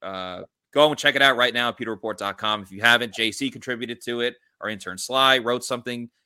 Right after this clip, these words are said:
in it as well. And I, and I said in this, in the Bucs Camp Insider, you know, there's a lot of competition going on at wide, wide receiver. I don't necessarily know if he's going to make the fifty-three man roster,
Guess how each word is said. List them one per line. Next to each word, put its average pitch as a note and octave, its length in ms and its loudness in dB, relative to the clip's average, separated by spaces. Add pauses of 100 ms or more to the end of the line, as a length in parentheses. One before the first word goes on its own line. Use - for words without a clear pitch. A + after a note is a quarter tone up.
(100)
in B2+ 140 -8
it B2 120 -4
as G2 200 -4
well. A#2+ 400 0 (320)
And B2 100 -6
I, B2+ 60 -2
and C3+ 200 -8
I C#3 60 -4
said G#3+ 240 -2
in D3+ 140 -6
this, B2 240 -6
in A#2 120 -12
the A#2 60 -8
Bucs B2 320 -6
Camp A#2 200 -6
Insider, G2+ 580 -4 (1300)
you D3+ 80 -8
know, C#3 100 -2
there's E3+ 220 2
a G3 40 -2
lot A3 160 6
of - 60 0
competition F#3+ 520 -4
going D3 220 2
on C#3+ 160 4
at A#2+ 80 -2
wide, A#2+ 300 4
wide A#2 280 2
receiver. C3+ 460 -4
I D3+ 140 4
don't F3+ 120 -2
necessarily D#3 520 -4
know A#2+ 180 -2
if A#2+ 80 -10
he's G#2+ 140 -12
going A2+ 200 -10
to G#2+ 100 -18
make G#2+ 180 -12
the G2+ 80 -20
fifty-three A2 460 -14
man G#2 220 -6
roster, A#2+ 520 -4